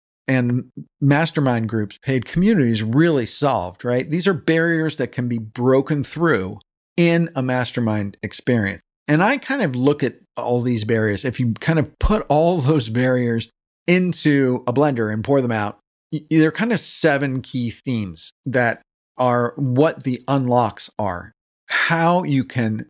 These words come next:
break through these barriers. What are the unlocks? What are the solutions? And I, when I think about this, I find that there are basically seven major themes of what the solutions are. And one is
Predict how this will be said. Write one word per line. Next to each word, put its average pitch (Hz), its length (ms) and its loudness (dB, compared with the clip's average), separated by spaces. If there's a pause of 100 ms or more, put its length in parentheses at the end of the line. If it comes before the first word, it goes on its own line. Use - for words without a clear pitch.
break 123 420 -4
through 160 180 -2
these 131 180 -2
barriers. 117 480 0
What 135 480 0
are 135 400 2 (360)
the 135 280 -2
unlocks? 131 580 0
What 180 160 -2
are 220 40 -4
the 214 80 -4
solutions? 127 880 -2
And 143 100 0
I, 202 240 0 (140)
when 147 220 0
I 147 80 0
think 226 240 -2
about 139 220 0
this, 120 220 -2 (100)
I 131 180 0
find 123 520 -2
that 113 120 -8
there 117 140 2
are 110 40 0
basically 143 460 0
seven 117 540 0
major 107 360 -2
themes 95 500 -6
of 101 160 -4
what 110 240 0
the 104 60 -6
solutions 101 580 -4
are. 78 220 -8 (380)
And 143 300 2
one 147 720 0
is 120 440 0